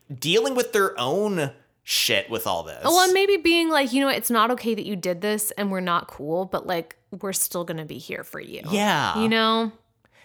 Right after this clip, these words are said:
Speaker 1: It just felt like a really immature reaction from them.
Speaker 2: Yeah.
Speaker 1: And I think it could have been, like, a really sweet and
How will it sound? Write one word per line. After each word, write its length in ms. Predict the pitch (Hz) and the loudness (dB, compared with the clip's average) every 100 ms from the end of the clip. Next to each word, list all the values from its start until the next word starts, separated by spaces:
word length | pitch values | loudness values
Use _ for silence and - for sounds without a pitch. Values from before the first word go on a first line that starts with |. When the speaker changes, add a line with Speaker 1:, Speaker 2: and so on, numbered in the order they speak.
| - | -4
Speaker 1:
It 60 | 180 | 0
just 240 | 240 - | 0 0
felt 200 | 247 247 | 0 2
like 120 | 202 | 2
a 60 | 175 | 0
really 460 | 139 143 143 139 139 - | -2 -2 -2 0 -2 -2
immature 580 | 135 127 135 - 104 113 | -4 -2 -2 -2 -2 -4
reaction 680 | 110 95 85 - - 170 | -2 -2 -2 -2 -4 -4
from 240 | 180 185 180 | -4 -4 -2
them. 400 | 180 180 190 208 | 0 0 -2 -4
Speaker 2:
Yeah. 440 | 214 202 185 175 170 | -2 0 0 0 0
Speaker 1:
And 100 | 151 | 2
I 100 | 147 | 0
think 280 | 151 165 165 | 0 -4 -4
it 140 | 160 | -6
could 160 | 180 156 | -2 0
have 120 | 139 | 0
been, 260 | 139 131 131 | 0 0 -2
like, 480 | 127 117 113 107 - | 0 2 2 -2 -4
a 80 | 127 | -6
really 360 | 120 123 123 117 | -2 -2 -2 -2
sweet 480 | - - 120 110 - | -2 -2 -4 -6 -4
and 300 | 107 101 95 | -6 -6 -10